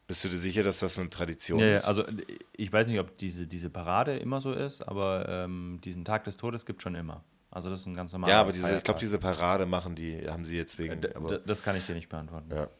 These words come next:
Speaker 2: Das weiß ich nicht.
Speaker 1: Aber wie gesagt, da sind so zwei Sachen drin, die mir sehr, sehr gut gefallen. Das ist zum einen der, der,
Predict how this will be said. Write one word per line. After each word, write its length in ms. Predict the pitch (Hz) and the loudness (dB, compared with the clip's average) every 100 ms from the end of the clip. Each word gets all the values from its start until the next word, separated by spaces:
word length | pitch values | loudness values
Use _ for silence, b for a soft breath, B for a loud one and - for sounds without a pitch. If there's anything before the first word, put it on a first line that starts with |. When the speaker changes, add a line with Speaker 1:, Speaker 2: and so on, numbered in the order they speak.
| _ | _
Speaker 2:
Das 180 | 90 - | -12 -6
weiß 180 | 82 78 | -6 -6
ich 100 | 76 | -12
nicht. 100 | 78 B B | -14 B B
Speaker 1:
Aber 200 | - 110 | 6 8
wie 60 | 110 | 8
gesagt, 340 | 110 92 87 | 8 6 6
da 80 | 98 | 4
sind 100 | 110 | 4
so 100 | 107 | 2
zwei 300 | - 107 110 | 4 6 6
Sachen 300 | 101 104 113 | 6 4 2
drin, 240 | 92 101 | 0 0
die 100 | 95 | 2
mir 160 | 92 92 | 0 4
sehr, 160 | 90 101 | 6 6
sehr 140 | 104 | 4
gut 180 | 87 - | 0 -6
gefallen. 540 | 87 - 85 110 170 B B B B | 0 4 4 4 -4 B B B B
Das 140 | 92 92 | 0 2
ist 120 | 92 | 4
zum 160 | 101 | 4
einen 360 | 82 87 95 92 | 4 4 4 4
der, 440 | 95 90 85 85 - | 6 10 10 8 4
der, 460 | 92 87 85 78 | 0 4 6 4